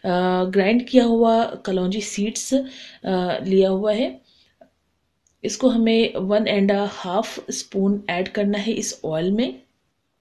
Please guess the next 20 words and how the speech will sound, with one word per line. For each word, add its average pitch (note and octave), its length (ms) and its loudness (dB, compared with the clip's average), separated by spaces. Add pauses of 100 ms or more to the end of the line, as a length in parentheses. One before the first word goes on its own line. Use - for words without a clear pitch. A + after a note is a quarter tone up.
(260)
कलौंजी A3 400 2
जो B3+ 140 2
होता A3+ 240 -2
है A#3 140 -4
वो A3+ 180 -4
हमारे G3 340 -4
बालों F3 460 -4
को, A3 400 -2 (480)
मतलब C4 280 2
कलौंजी G#3 520 4
में B3+ 380 6 (200)
हंड्रेड G3+ 380 4
से, G#3 220 2
सौ A3 240 0
से B3+ 260 0 (560)
कहीं G#3+ 360 4
ज़्यादा G3 380 2
nutritions G3+ 640 2
होते F#3+ 220 -4
हैं G#3+ 220 -2